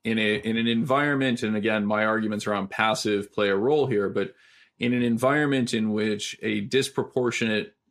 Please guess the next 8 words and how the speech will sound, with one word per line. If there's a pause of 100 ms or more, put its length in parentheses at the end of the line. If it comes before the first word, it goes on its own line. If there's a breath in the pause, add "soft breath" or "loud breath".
component
of
the
market
effectively
doesn't
do
anything,